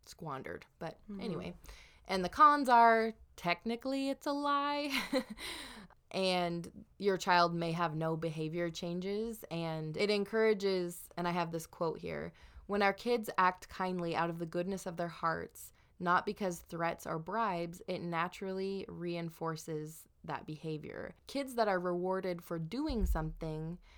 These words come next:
Speaker 1: experience less enjoyment and are less motivated to do that behavior again."
Speaker 2: Hmm.
Speaker 1: And so, I mean, we can see that day to day, right?
Speaker 2: That's interesting 'cause in a way it's almost the reverse of what you'd expect, but it also makes sense.
Speaker 1: Mm-hmm.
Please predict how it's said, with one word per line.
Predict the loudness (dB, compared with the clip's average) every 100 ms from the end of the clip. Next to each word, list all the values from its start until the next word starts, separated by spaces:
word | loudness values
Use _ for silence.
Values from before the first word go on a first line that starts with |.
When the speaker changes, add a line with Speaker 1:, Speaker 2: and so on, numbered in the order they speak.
| -20 _ -10
Speaker 1:
experience | -8 -8 -4 -2 0 -4 -4
less | -2 -2 -2
enjoyment | -6 -4 -2 -4 -4 -6 -6
and | -6 -4
are | -4
less | -2 -2 -4 -6
motivated | -6 -4 -4 -4 -6 -8
to |
do | -10 -8 -6
that | -6 -8
behavior | -12 -10 -10 -10 -10
again." | -12 -14 -14 -14 -14 -16 _ -20 -14
Speaker 2:
Hmm. | -12 -10 -4
Speaker 1:
And | -2 0
so, | 4 6 4 4
I |
mean, | 2 2
we | 2 0
can | 0 -4
see | -6 -4
that | 0 0 0 -4 -10
day | -4 -2 -2
to |
day, | -2 0 0 -2 -4
right? | -2 -2 -2 -4 -8 -12
Speaker 2:
That's | -10 -8
interesting | -8 -6 -4
'cause | 0
in | 0 2
a | 2
way | 2 2
it's | 0
almost | -2 -2 -2
the | -4
reverse | -4 -4 -2 -2 -2
of | -6
what | -6
you'd | -6 -8
expect, | -8 -4 -6 -6
but | -6
it | -4
also | -2 -4 -6
makes | -8 -10
sense. | -16 -14 -8
Speaker 1:
Mm-hmm. | -4 -4 -4 -6